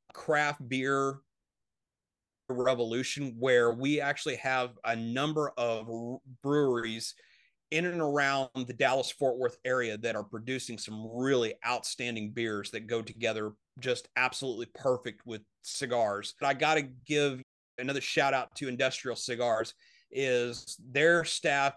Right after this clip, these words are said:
is so knowledgeable and well-versed on what cigars that they have and the tasting of various cigars that you can go in there, show 'em, you know, "Hey, I'm having this beer tonight,"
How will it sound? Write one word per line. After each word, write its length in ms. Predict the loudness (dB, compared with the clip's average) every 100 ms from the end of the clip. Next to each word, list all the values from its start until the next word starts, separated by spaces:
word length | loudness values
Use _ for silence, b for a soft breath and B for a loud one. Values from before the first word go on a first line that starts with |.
| -6
is 500 | -4 0 0 -2 -4
so 680 | -4 0 4 6 6 2 -2 -8 _ _
knowledgeable 880 | -8 -2 0 2 0 -2 -2 0 0 -4
and 240 | -10 -8
well-versed 800 | -2 0 0 -2 0 0 -2 -10 -12
on 400 | -10 -6 -6 -8 -4
what 240 | -2 -2
cigars 480 | -4 -4 2 2 2
that 140 | -6 -6
they 120 | -6
have 360 | -2 0 0 -2 -10
and 300 | -8 -6 -6
the 60 | -10
tasting 600 | -8 -4 -4 -6 -10 -10 -6
of 300 | -2 -2 -4 b b b b -6
various 400 | -2 -2 -2 -4
cigars 420 | 2 4 4 2
that 160 | -4
you 80 | -8
can 180 | -8 0
go 180 | 2 2
in 160 | 2
there, 340 | 0 0 -2 -2
show 320 | -4 2 2
'em, 100 | 2
you 80 | -2
know, 120 | -2
"Hey, 180 | 0 2
I'm 140 | 2
having 320 | 0 0 0
this 120 | -2 -4
beer 320 | -2 0 0
tonight," 400 | -2 -2 -4